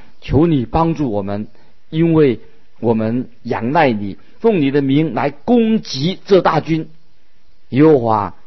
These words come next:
你是我们的神，不要容人胜过你。”于是耶和华使古实人败在亚撒和犹大人面前，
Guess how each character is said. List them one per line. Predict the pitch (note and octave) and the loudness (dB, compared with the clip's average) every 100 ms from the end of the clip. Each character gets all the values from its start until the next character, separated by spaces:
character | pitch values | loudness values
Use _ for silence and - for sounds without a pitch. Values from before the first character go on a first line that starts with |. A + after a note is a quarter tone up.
| - | -12
你 | G#2 A#2+ A#2+ | 0 2 2
是 | - D3+ B2 | 2 4 2
我 | G2 G#2+ | 4 2
们 | G2+ G#2+ A#2 | 4 0 2
的 | A2+ | 0
神， | - F#2+ F#2+ G#2+ - - - - - - - | 0 -2 -2 -4 -8 -14 -14 -16 -18 -18 -12
不 | - D3+ | -6 0
要 | F#3 D3+ | 2 2
容 | A#2+ A#2 C3+ | 0 -4 -4
人 | A2+ A2 A#2+ - | -6 -6 -8 -12
胜 | - - F3+ | -10 -2 -2
过 | D#3 D3 | 0 -2
你。” | G#2 G2 - - | -2 -6 -10 -6
于 | D#3+ | -4
是 | E3 F#3 | -2 -2
耶 | C#3 E3 | 2 4
和 | E3 | 4
华 | A#2+ A2+ A#2+ - - | 4 2 2 -4 -12
使 | - C3+ | -4 0
古 | D#3 - F#2+ | 0 -2 -8
实 | - B2+ | -4 2
人 | A2 G#2+ - - - | 2 2 -4 -14 2
败 | G#3+ F3+ C#3+ | 6 6 4
在 | A#2 D#3+ C#3 | 4 4 4
亚 | A2 G#2+ A2 | 2 -6 -10
撒 | - C#3+ F2+ - - - - - - | -6 -6 -6 -14 -18 -18 -18 -18 -14
和 | G#2+ A#2+ D3 D#3 - - - - - - | -2 4 6 4 0 -16 -18 -18 -18 -14
犹 | - A#2 | -6 -4
大 | C3 B2+ | -2 -2
人 | G2+ G#2 A2 | -2 -4 -4
面 | C#3+ C3 | 0 0
前， | F#2+ G2 G2 | 0 -4 -4